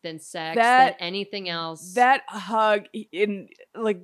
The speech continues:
Speaker 2: he's just so frozen and he doesn't know what to do with himself.
Speaker 1: Well, you know
Speaker 2: He,
Speaker 1: when
Speaker 2: it's
Speaker 1: you
Speaker 2: like, it's a little bit of an awkward hug because I don't think he wants to, like
Speaker 1: They don't wanna give in to each other 'cause they'll both come at the
Speaker 2: <laughs>
Speaker 1: same time if they
Speaker 2: Yeah.
Speaker 1: hold each other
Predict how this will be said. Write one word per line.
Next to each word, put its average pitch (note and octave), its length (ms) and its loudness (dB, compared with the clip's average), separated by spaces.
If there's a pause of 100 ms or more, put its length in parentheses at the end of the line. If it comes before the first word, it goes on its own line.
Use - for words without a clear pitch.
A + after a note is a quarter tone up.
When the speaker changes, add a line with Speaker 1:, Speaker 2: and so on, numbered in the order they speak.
Speaker 2:
he's A#3 280 -8
just - 440 -4
so A3 420 2
frozen G#3 680 0
and F3+ 160 -2
he F#3 80 0
doesn't F#3+ 440 0
know G#3 120 0
what G3+ 200 0
to F#3+ 100 -4
do E3+ 340 -4
with G3+ 160 -2
himself. G#3 680 -2 (220)
Speaker 1:
Well, C4+ 120 -2
you D#4+ 100 0
know C#4+ 120 2
Speaker 2:
He, D4+ 100 4
Speaker 1:
when F#4 100 2
Speaker 2:
it's C#4 140 4
Speaker 1:
you G#4+ 60 6
Speaker 2:
like, D4 180 0
it's C4+ 180 0
a C4 60 0
little A#3 380 2
bit C4 180 4
of B3+ 120 0
an A3 100 -2
awkward G#3 420 0
hug G#3 340 0
because G3+ 280 -8
I F#3+ 100 0
don't F#3+ 400 -6
think G3+ 200 -8
he G3+ 120 -10
wants F3+ 380 -10
to, B3 100 -8
like - 440 -8
Speaker 1:
They A#3+ 100 -2
don't C4 220 -2
wanna A3+ 260 -2
give G3 320 -6
in A#3 140 -6
to A3+ 180 -12
each G#3 180 -10
other F3+ 220 -6
'cause F3+ 220 -12
they'll F#3 120 -6
both F#3 300 -6 (120)
come G3+ 480 -6
at E3 140 -8
the F#3 100 -4
Speaker 2:
<laughs> - 160 -12
Speaker 1:
same F3 220 -4
time F3 480 2
if B3+ 160 6
they D4+ 120 2
Speaker 2:
Yeah. F3 80 4
Speaker 1:
hold F#3+ 340 -2
each - 180 -10
other D#3+ 360 -4